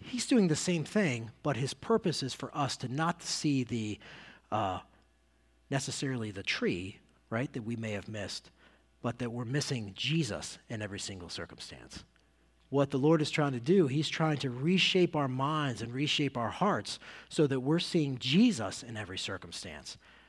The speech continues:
That's the thing we're missing. And I think when we wrestle through that, we find that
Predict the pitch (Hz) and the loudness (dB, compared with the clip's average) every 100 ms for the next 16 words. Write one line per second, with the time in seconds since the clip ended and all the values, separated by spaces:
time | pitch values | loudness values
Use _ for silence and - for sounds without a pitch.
0 | _ _ - 156 240 - 156 - 127 110 | _ _ -2 0 2 0 -2 -2 -6 -4
1 | 113 151 85 73 - - - - 147 143 | -4 -6 -8 -12 -18 -20 -20 -4 0 0
2 | 131 - 254 - 165 156 143 147 185 240 | 2 6 6 6 2 4 4 4 4 4
3 | 185 - 190 277 196 113 104 127 151 - | 2 4 8 8 8 4 0 0 -2 2
4 | 175 170 160 147 143 135 | 4 6 6 4 4 2